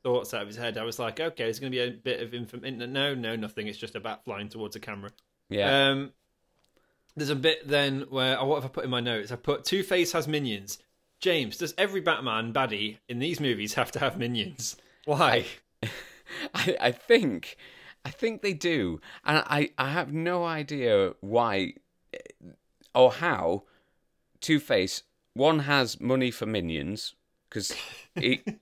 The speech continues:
Speaker 1: <laughs>
Speaker 2: he, he's, you know, he, he was a former D A. He's not built up a vast wealth, I wouldn't imagine.
Speaker 1: No.
Speaker 2: Um, he's also got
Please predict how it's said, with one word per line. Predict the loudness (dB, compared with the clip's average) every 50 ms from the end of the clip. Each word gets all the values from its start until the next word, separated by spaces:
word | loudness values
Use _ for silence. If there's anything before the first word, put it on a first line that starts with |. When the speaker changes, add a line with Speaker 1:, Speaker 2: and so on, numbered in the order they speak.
| _ _ _ _
Speaker 1:
<laughs> | _ -20 -20 -20 _ _ _ 0
Speaker 2:
he, | 2 2 4 4 2 0 0 2
he's, | 4 4 4 4 0 -4 -2
you | 2 4 6
know, | 8 8 6 6 0 -10 -20 -20 -20 -20 _ _ _ _ _ _ _ _ _ _
he, | -2 -2 -2 -2 0
he | 0 0 2
was | 2 2 0 -2
a |
former | 0 4 6 6 6 6 4
D | 2 2 4 4
A. | 6 6 6 4
He's | 4 2 0
not | 0 -2 -2 -6 -10 -8 0
built | 2 4 4 4 4
up | 2 0
a | -2 0
vast | 0 -2 -2 -2 -6 -2
wealth, | 0 2 2 2 2 0 0
I | -2
wouldn't | 0 0 -2 -2 -4
imagine. | -4 -4 -4 -4 -6 -8 -12 -12 -12 -14 -14 -16 -20 -20 -20 -20 _ _ 0
Speaker 1:
No. | 2 4 6 6 6 6
Speaker 2:
Um, | 4 2 -2 -6 _ _ _ _ _ _ _ _ _ _ _ _ _ _ _ _
he's | -12 -8 -2 2 2
also | 2 2 2 0 2
got | 2 0 0 -2